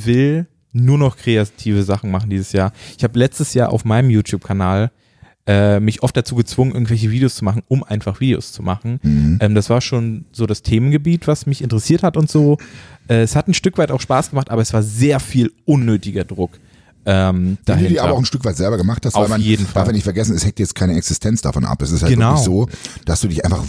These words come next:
Speaker 2: wirklich ausleben kannst. Ich habe dir immer gesagt, go. Natürlich gibt's halt auch Formate, wo man weiß, dass die gut funktionieren und die macht man halt des Öfteren, aber, äh, ich meine, dir steht da nichts im Wege. Du kannst einfach, du hast deinen Safe-Job so,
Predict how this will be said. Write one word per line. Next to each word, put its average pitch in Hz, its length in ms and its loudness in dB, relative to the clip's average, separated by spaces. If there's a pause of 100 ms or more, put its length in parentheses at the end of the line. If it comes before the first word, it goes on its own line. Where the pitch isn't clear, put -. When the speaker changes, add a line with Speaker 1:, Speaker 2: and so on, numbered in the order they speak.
Speaker 2:
wirklich 92 400 0
ausleben 113 440 2
kannst. 78 220 0
Ich 80 80 0
habe 95 140 0
dir - 100 -2
immer 127 120 4
gesagt, 73 340 -2
go. 101 360 2 (580)
Natürlich - 360 -2
gibt's - 240 -2
halt - 100 -2
auch - 140 0
Formate, 104 480 2
wo 113 80 2
man 101 180 2
weiß, 87 200 0
dass 87 100 -2
die 92 100 -2
gut 92 140 -2
funktionieren 98 640 2 (440)
und 95 200 -2
die 92 100 2
macht 90 240 0
man 123 160 2
halt 107 160 0
des 95 100 0
Öfteren, 143 760 0
aber, 92 420 0
äh, 73 60 0
ich 71 120 -2
meine, 82 120 2
dir 71 100 0
steht 76 220 -2
da 73 80 4
nichts 80 240 -2
im 71 100 2
Wege. 78 220 2
Du 65 80 -4
kannst - 280 -2
einfach, 76 320 -2
du 57 380 -8
hast 80 180 0
deinen 73 460 2
Safe-Job - 560 -2
so, 101 240 2